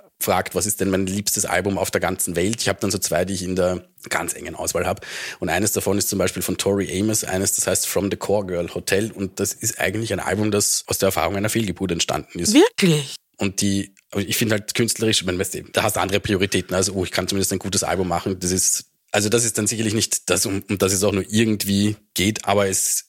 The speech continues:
Speaker 1: können manchmal, zumindest was die Kunst betrifft, sehr coole Sachen
Speaker 2: Ja.
Speaker 1: entstehen.
Speaker 2: Und mir würden auf
Speaker 1: Vielleicht ist es
Speaker 2: Anhieb,
Speaker 1: unbedingt
Speaker 2: glaub
Speaker 1: bei
Speaker 2: ich, fallen
Speaker 1: Britney
Speaker 2: mir schon viele, viele Promi-Frauen ein, denen das passiert
Speaker 1: Mhm.
Speaker 2: ist.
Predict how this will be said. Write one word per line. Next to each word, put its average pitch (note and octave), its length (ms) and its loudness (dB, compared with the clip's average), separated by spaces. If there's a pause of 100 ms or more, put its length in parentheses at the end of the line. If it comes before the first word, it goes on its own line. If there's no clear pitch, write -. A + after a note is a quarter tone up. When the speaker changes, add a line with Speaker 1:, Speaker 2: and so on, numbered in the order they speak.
Speaker 1:
können G2+ 160 2
manchmal, F#2+ 440 0
zumindest G#2+ 300 0
was G2+ 100 2
die - 100 -2
Kunst G#2 220 -2
betrifft, F#2 260 -4
sehr F2 80 0
coole F#2 200 -2
Sachen F2 480 -4
Speaker 2:
Ja. F3+ 140 2 (340)
Speaker 1:
entstehen. - 360 -6 (240)
Speaker 2:
Und A#3+ 140 -2
mir B3+ 200 6
würden C4 260 2
auf D4+ 60 4
Speaker 1:
Vielleicht - 40 2
ist - 0 -
es G3 120 6
Speaker 2:
Anhieb, G#3+ 160 2
Speaker 1:
unbedingt - 80 -2
Speaker 2:
glaub D4+ 140 6
Speaker 1:
bei D4+ 40 0
Speaker 2:
ich, - 120 0
fallen A#3 180 4
Speaker 1:
Britney B3 60 2
Speaker 2:
mir A#3+ 40 6
schon A#3 280 4 (520)
viele, D4 560 6
viele C4 220 2
Promi-Frauen G#3+ 720 4
ein, F#3+ 300 4
denen G3 240 4
das G3 160 2
passiert B3 500 0
Speaker 1:
Mhm. E3+ 140 2
Speaker 2:
ist. - 240 -2